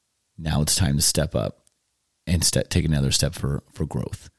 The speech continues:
okay? And then pick another thing. Add on. Don't give it up. Don't give up what you just stepped up f-, to do. Add on to it.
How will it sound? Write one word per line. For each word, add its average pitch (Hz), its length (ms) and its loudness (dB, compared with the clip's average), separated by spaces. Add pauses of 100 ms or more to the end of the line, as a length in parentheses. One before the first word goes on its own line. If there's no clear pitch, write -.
(360)
okay? 73 160 -4
And 82 200 0
then 71 180 -2
pick - 160 0
another 76 280 0
thing. - 320 -8 (320)
Add 85 200 2
on. 78 320 -2 (120)
Don't 87 180 -4
give 98 160 4
it 98 80 6
up. 104 220 4 (100)
Don't 85 140 0
give 90 180 2
up 113 160 6
what 92 100 6
you 76 100 0
just 65 180 -2
stepped - 280 -6
up - 160 -10 (100)
f-, - 100 -16 (100)
to 78 80 -4
do. 76 340 -4 (580)
Add 78 160 2
on 92 200 4
to - 120 -6
it. - 180 -10